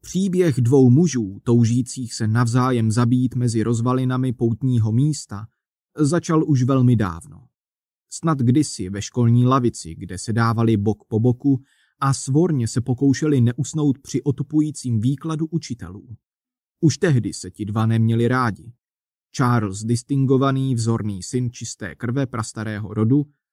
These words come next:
a Joshua, rebel, opovrhovaný kvůli opileckým výstřelkům své matky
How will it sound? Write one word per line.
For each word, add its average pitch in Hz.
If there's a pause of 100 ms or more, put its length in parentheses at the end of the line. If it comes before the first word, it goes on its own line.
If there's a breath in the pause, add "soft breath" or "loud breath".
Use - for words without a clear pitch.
(260)
a 113
Joshua, 185
rebel, 131 (120)
opovrhovaný 117
kvůli 113
opileckým 117
výstřelkům 127
své 95
matky 143